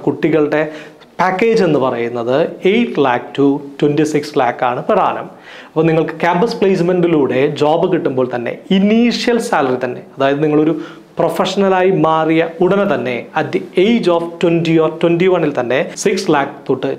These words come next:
ട്വന്റി എയ്റ്റ് ലാക്ക് വരെയുള്ള salary ഏൺ ചെയ്യാനുള്ള എബിലിറ്റി നിങ്ങൾക്കുണ്ടാകും. ഇതുകൂടാതെ വിദേശത്തുള്ള ഓപ്പർച്യൂണിറ്റിയാണ്. ഇന്ന് നമ്മൾ നോക്കുകയാണെങ്കിൽ സി എം എ കോഴ്സ് പാസ്സായ fifty percentage of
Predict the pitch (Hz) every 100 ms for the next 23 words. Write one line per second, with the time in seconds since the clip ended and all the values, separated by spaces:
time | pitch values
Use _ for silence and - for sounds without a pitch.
0 | - 175 180 175 208 247 - 165 143 143
1 | 143 135 131 131 147 160 196 151 131 -
2 | - 139 156 - 143 127 123 120 156 240
3 | - - - 135 120 120 - 123 120 120
4 | 120 117 - - - - - - - 226
5 | 254 214 165 156 151 165 170 202 202 202
6 | 185 170 - 139 139 131 123 127 - -
7 | - - - 220 233 262 320 220 180 180
8 | 165 147 147 143 135 113 113 110 151 339
9 | - - - - 185 220 233 247 240 185
10 | 180 180 - 151 139 - 139 117 113 -
11 | - - 202 196 - 294 302 185 147 156
12 | 156 156